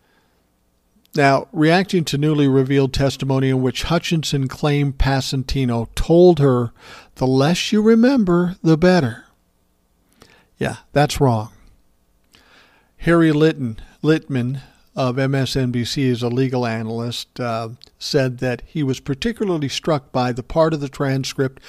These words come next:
where Hutchinson said Passantino told her to make, "I don't recall," her go-to response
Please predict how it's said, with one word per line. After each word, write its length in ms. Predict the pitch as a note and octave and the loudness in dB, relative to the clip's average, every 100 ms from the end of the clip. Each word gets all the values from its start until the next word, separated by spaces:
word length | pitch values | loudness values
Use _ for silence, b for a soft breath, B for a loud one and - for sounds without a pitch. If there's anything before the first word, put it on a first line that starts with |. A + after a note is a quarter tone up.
| B B B | B B B
where 160 | C3+ | -4
Hutchinson 800 | - E3+ - E3+ D3 - C#3+ C3+ | 0 -2 -2 -4 -4 -4 -4 -4
said 380 | - C#3+ C3 A#2+ B B - | -6 -2 -2 -6 B B -2
Passantino 920 | D#3+ E3 - D#3 C#3 D#3+ C#3 C3 C3+ | 0 0 -2 -6 -4 -4 -2 -2 -4
told 380 | - D#3+ D#3 C#3+ | -2 0 0 0
her 260 | B2 C#3 C3+ | 0 0 -2
to 300 | - C#3 C3+ | -4 -2 0
make, 440 | C#3 C3+ C3 - B B B B B _ - | 0 -2 -2 -8 B B B B B _ 2
"I 120 | D3 | 4
don't 200 | D3 D3 | 4 2
recall," 800 | C#3+ C3+ - D3 C3 A#2 A#2+ - - | -2 -4 -2 2 2 2 -4 -10 -2
her 160 | C3+ | -2
go-to 500 | B2+ - C#3+ C3+ - | 0 2 2 2 -2
response 800 | C3 C3 - - A#2+ A#2+ A#2 - | 0 -2 -2 -4 -2 -2 -6 -14